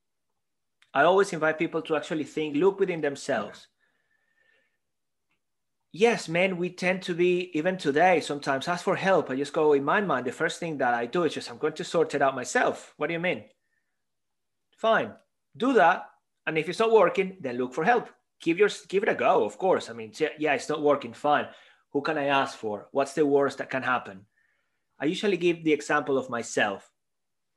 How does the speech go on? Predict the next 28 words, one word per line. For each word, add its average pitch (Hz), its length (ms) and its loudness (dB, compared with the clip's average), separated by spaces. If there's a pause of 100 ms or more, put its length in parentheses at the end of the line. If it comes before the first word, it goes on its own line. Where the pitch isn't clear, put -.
(480)
I 135 120 0
think 190 280 -2
I 175 60 4
made 165 240 2
some 147 340 -6 (200)
decent 156 400 2
progress 127 420 0
through 120 260 -4
life 117 440 2 (640)
based 135 300 2
on 135 80 -2
what 127 120 2
I 123 60 2
wanted 127 360 -2
to 127 100 -6
achieve. 120 440 -4 (880)
And 120 100 -10
you 120 80 -4
know 156 120 -2
what? 196 400 -4
If 127 160 -8
it 143 40 -4
wasn't 185 360 -2
for 170 120 -4
the 143 80 0
people 139 500 -4 (380)
around 123 480 0
me, 254 260 -4